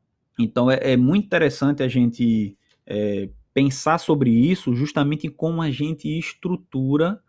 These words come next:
é, o treinamento, e a gente sai um pouco da, da caixinha, e quando o cara fala, "Porra, é, repetição é a chave, é o segredo do sucesso, é isso, é aquilo."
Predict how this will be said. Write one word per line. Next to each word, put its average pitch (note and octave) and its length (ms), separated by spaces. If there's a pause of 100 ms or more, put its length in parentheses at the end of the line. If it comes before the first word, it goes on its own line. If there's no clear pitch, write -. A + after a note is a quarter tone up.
(440)
é, A2 520 (140)
o C3 140
treinamento, D3 880
e E3+ 120
a D3 60
gente E3+ 200
sai F3 400
um G#3 40
pouco D#3+ 320
da, C3 260
da A#2+ 180
caixinha, D3+ 540
e E3+ 40
quando D#3+ 140
o D3 40
cara D3 140
fala, C#3+ 160
"Porra, D3 340 (300)
é, A#2 220
repetição C3+ 800
é D3+ 60
a C#3+ 80
chave, A#2+ 480
é - 20
o A2+ 40
segredo C3 300
do C3+ 40
sucesso, A#2 580
é A#2 40
isso, B2+ 300
é C3 40
aquilo." A#2 380